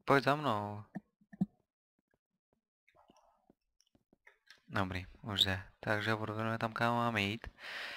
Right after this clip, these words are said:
Já osobně jsem se přes celý svátky učil, abych se přiznal. Takže jsem si moc volna neužil. Ježiš, tady zasek za, za zábradlí.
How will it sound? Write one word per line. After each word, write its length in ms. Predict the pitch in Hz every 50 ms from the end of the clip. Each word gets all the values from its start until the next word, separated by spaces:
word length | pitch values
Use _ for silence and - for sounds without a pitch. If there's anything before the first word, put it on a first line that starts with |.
| - - _
Já 220 | - 123 139 160 -
osobně 420 | 160 151 - - 151 143 143 143
jsem 180 | 135 - 139 135
se 120 | - -
přes 220 | - - - 123 -
celý 240 | - - 127 127
svátky 480 | 120 - - 123 120 120 - - - 117
učil, 300 | 110 101 - - 104 101
abych 180 | 98 98 101 -
se 120 | - -
přiznal. 480 | - - 110 101 101 104 101 104 107 120 127 - - - - _ _ _ _ _ - - _ _ _ _ _ - - - - - - - - - - - - _ _ _ _ _ _ _ _ _ _ _ _ -
Takže 640 | - - 113 107 107 110 110 110 - 113 117 117 113 113 - - - - - _ _ _ _ _ _ _ _ _ _ _ - _ _ _ _ _ _ _ _ - - - - -
jsem 280 | - - 117 104 101
si 120 | - - 120
moc 200 | 113 113 110 104
volna 320 | 104 107 110 117 117 120
neužil. 640 | 120 110 98 98 98 98 101 101 101 104 117 127 131 - - - - - _ _ _ _ _ _ _ _ _ _ _ _ _ _ _ - - - - - - - - - - - _ _ _ -
Ježiš, 400 | 120 107 104 98 98 - - - -
tady 160 | 107 101 95
zasek 380 | 98 98 95 - - 113 104 98
za, 260 | 98 101 101 98 98 - - - - _ _ _ - 123
za 140 | 117 107
zábradlí. 760 | 107 107 107 107 104 107 104 104 101 101 101 104 104 107 110